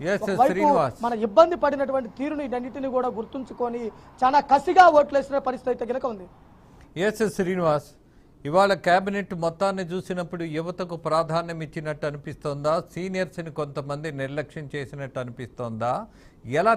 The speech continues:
Speaker 1: తీసుకుందాం? ఎప్పుడైనా ఒక విషయాన్ని మనం రీడ్ చేస్తున్నప్పుడు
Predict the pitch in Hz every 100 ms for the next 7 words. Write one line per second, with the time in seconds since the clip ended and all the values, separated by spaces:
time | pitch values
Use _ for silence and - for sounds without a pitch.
0 | 214 202 - 175 156 139 135 143 202 190
1 | 185 185 208 165 147 160 143 - 185 185
2 | 170 147 175 - - - - 123 165 175
3 | 156 202 196 - 208 208 190 185 185